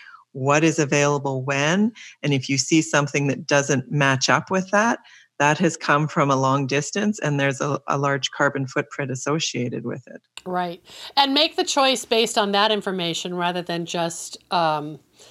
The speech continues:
Speaker 2: this random product showing up at the grocery store, which I, I, I, I experienced that, that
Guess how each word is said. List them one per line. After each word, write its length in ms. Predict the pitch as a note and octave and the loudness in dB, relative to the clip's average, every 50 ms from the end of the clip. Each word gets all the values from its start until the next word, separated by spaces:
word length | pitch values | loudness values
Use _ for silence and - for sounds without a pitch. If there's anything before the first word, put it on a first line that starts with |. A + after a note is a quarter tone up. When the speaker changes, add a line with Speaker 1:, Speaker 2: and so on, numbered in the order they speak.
| - _ _ _ _ _ _ _ _ _ _ _ _ | -20 _ _ _ _ _ _ _ _ _ _ _ _
Speaker 2:
this 240 | - G#3+ G3+ - - - | 0 0 0 0 -4 -14
random 440 | - E3+ E3 G3 F#3 F#3+ F#3+ F#3+ E3+ | -10 -6 -2 -2 -2 0 -2 -4 -4
product 340 | E3 - F3+ E3+ E3+ E3+ E3+ | -2 0 0 2 2 0 -2
showing 280 | - - F#3+ E3 E3+ E3+ | -6 -6 -4 -4 -4 -6
up 100 | D3+ - | -6 -6
at 80 | D#3+ | -8
the 60 | - | -8
grocery 320 | D#3+ E3 D#3 D#3+ - - D3 | -6 -6 -6 -6 -8 -10 -12
store, 320 | - - - C#3+ C3+ B2 C3+ | -12 -10 -10 -10 -10 -10 -10
which 240 | D#3+ F3+ E3+ - - - | -10 -10 -8 -8 -8 -8
I, 160 | - F3+ E3+ | -6 -8 -6
I, 180 | D#3 - G3+ G3+ F#3 G#3 G#3 | -4 -2 -2 0 2 0 0
I, 80 | G3+ G3 | 0 -2
I 80 | - G3+ | -4 -6
experienced 560 | F#3 F3 - - - G#3 F#3+ F3+ F3+ - - | -6 -6 -8 -8 -8 -6 -6 -6 -8 -8 -6
that, 240 | - E3 D#3 D#3 - - - - | -6 -6 -6 -6 -10 -16 -12 -6
that 220 | - F3 E3+ E3+ | -4 -4 -4 -4